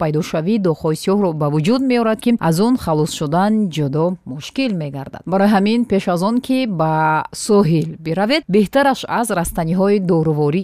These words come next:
истифода намоед, зеро онҳо арақ ҷудошавиро кам мегардонад. Пеш аз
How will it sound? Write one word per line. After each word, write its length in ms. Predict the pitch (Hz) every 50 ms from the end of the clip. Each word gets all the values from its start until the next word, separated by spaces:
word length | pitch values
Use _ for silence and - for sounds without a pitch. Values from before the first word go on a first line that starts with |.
| - - 151
истифода 500 | 143 - - 147 - - 175 185 214 254 233
намоед, 360 | 180 151 139 139 139 139 - - -
зеро 420 | 165 151 170 165 160 151 156 151 - - 165
онҳо 200 | 160 160 180 226 240 262 - - 170
арақ 200 | 170 170 165 - 170 165
ҷудошавиро 720 | 156 147 147 147 - - 151 135 143 170 196 190 165 - - -
кам 180 | - 220 208 156 139 135
мегардонад. 600 | 131 131 135 135 151 156 139 151 143 139 139 139 - - - _ _ -
Пеш 260 | 285 302 349 349 - -
аз 240 | 233 214 202 196